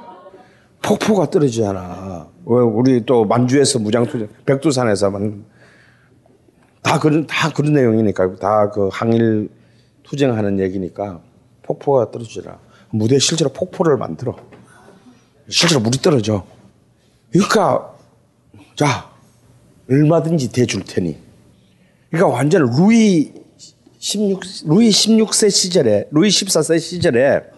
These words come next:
그랑 오페라의 수준으로 그런 대규모의 공연단을 가지고 유럽 투어를 했어요. 거기서 완전히 막,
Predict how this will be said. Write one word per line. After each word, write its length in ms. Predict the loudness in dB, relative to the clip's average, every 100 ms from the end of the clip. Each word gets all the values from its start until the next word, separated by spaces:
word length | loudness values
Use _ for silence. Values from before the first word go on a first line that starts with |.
| _ _ _ _ _ _ _ _
그랑 460 | -4 0 2 0 -2
오페라의 1160 | -4 -6 -2 0 2 0 -4 -8 -2 0 0 -4 _ _ -18 -18 -20 -20 -20 -20 -16
수준으로 920 | -2 2 4 2 4 4 2 0 -14 _ -20 -20 _ -18 -4
그런 420 | 2 4 2 -2
대규모의 760 | -4 -2 0 0 0 2 2
공연단을 1040 | 0 -2 -2 0 0 0 -2 -2 0 0 -4 -20 _ _ _ _ _ 0 0 0 -4 -14 -20 -14
가지고 600 | -6 -2 0 2 0 -2 -4
유럽 280 | 0 0 -2
투어를 340 | -2 -2 -2
했어요. 680 | -4 -10 -12 -12 -14 -14 -16 -20 _ _ _ _ _ -4
거기서 400 | 0 2 2 0
완전히 460 | -2 -2 0 2 0
막, 260 | -4 -10